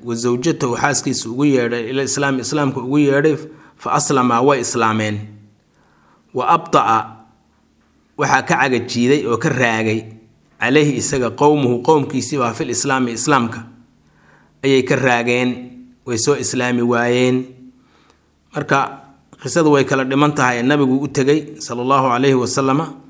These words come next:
wuu u sheegay marka inay dadkii, eh,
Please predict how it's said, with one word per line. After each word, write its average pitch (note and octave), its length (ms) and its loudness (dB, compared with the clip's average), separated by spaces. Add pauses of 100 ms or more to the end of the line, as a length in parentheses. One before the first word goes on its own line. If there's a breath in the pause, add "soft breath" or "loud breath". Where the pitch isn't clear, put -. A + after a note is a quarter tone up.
(520 soft breath)
wuu C#3 160 -4
u F3 60 0
sheegay A#2+ 360 2
marka B2+ 280 0
inay B2 220 -2
dadkii, A#2 680 -4 (440)
eh, A#2 240 -10